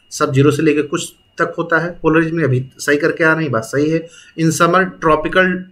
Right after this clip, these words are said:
desert में greater than fifty degree centigrade temperature है summer के समय में tropical desert का, तो यस सही है। In hydrothermal when temperature exceed hundred, yes, hydrothermal vent का टेम्परेचर बढ़ करके सौ डिग्री तक पहुंच जाता है, ये भी बात सही है। लिखा है,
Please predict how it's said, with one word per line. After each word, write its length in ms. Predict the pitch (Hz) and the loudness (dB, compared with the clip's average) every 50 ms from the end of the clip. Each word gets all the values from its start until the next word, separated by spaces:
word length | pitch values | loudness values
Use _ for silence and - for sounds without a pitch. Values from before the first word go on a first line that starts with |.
| _ _ _ _ 127 127 | _ _ _ _ -2 0
desert 340 | 147 147 147 170 180 185 180 180 - - _ _ _ _ _ 127 | 0 2 2 2 2 2 0 -4 -10 -18 _ _ _ _ _ -2
में 220 | 135 160 175 - | 0 0 2 4
greater 300 | 131 135 139 139 175 165 | 4 4 4 4 2 0
than 140 | 170 180 180 | 2 0 0
fifty 300 | 175 180 - 160 160 - | -2 -4 -8 -8 -6 -2
degree 240 | 175 175 170 180 170 | -2 0 0 0 0
centigrade 500 | 180 175 170 160 165 165 170 165 - 175 | -2 -2 -2 0 2 2 2 2 2 0
temperature 340 | 165 165 170 165 160 170 | 0 2 0 0 2 2
है 60 | 170 165 | 2 2
summer 260 | 165 - 165 170 165 | 0 0 -2 -2 -2
के 120 | 165 170 | -2 -2
समय 200 | 156 - 165 165 | -2 -2 -2 -2
में 180 | 165 170 170 165 - - _ _ _ - - _ _ _ | 0 -2 -2 -4 -6 -12 _ _ _ -20 -20 _ _ _
tropical 720 | 151 156 151 147 147 - 170 170 - 185 175 175 175 175 - - _ _ _ _ - | 0 0 2 2 2 0 -2 -2 0 2 2 2 2 0 -4 -12 _ _ _ _ 0
desert 380 | 147 160 156 170 170 170 165 | 0 2 4 4 2 2 0
का, 180 | 156 - 165 160 160 160 - _ _ _ _ | -2 -4 -4 -4 -4 -6 -12 _ _ _ _
तो 200 | 127 110 - - _ _ _ | -12 -12 -12 -14 _ _ _
यस 220 | 127 131 143 151 160 | 0 2 2 2 0
सही 400 | - - - - 113 120 135 135 | -2 -8 -8 -6 -4 -2 -2 -2
है। 260 | 131 147 147 147 - _ _ _ _ _ | -2 -4 -6 -8 -10 _ _ _ _ _
In 100 | 180 196 | -2 0
hydrothermal 760 | 190 - - - 147 147 156 202 202 208 175 165 165 165 147 | 0 2 2 2 2 4 4 2 2 4 2 2 2 2 2
when 180 | 139 160 180 190 | 2 0 -2 -2
temperature 460 | 185 185 160 156 - 151 151 156 156 | -2 -2 -2 0 0 0 2 2 0
exceed 340 | 156 139 131 - - 175 147 | 0 -2 -6 -6 -6 -4 -4
hundred, 260 | 117 120 127 135 156 156 | -2 -2 0 0 0 0
yes, 460 | 147 110 107 120 143 165 175 - - - - - _ - - - | 0 0 0 2 2 2 2 0 -4 -8 -16 -20 _ -20 -20 -8
hydrothermal 540 | - 135 143 151 180 175 156 170 170 165 147 | -4 -2 0 0 0 0 2 2 2 2 2
vent 160 | 147 165 175 | 0 0 -2
का 100 | 165 170 | -2 -4
टेम्परेचर 640 | 165 165 160 147 143 147 151 139 - 180 165 143 110 - _ _ _ - _ 131 | -4 -2 -4 -4 -2 0 0 0 2 0 0 -2 -4 -10 _ _ _ -18 _ -8
बढ़ 280 | 127 131 151 170 170 | -4 0 2 2 2
करके 280 | 165 165 165 160 160 160 | 2 0 -2 0 0 -2
सौ 160 | - - 131 | -2 0 0
डिग्री 220 | 120 123 123 127 143 | 0 2 0 0 0
तक 200 | 143 160 147 151 | -2 -2 -2 -2
पहुंच 160 | 147 151 147 | -2 0 0
जाता 140 | 151 147 127 | 2 2 4
है, 60 | 117 | 2
ये 40 | 113 | 4
भी 60 | 127 | 4
बात 180 | 139 147 143 | 4 2 2
सही 180 | 139 - 151 139 | 2 0 2 2
है। 60 | 143 | 2
लिखा 220 | 139 135 131 151 165 | 2 2 0 0 0
है, 200 | 151 139 131 | 0 -2 -4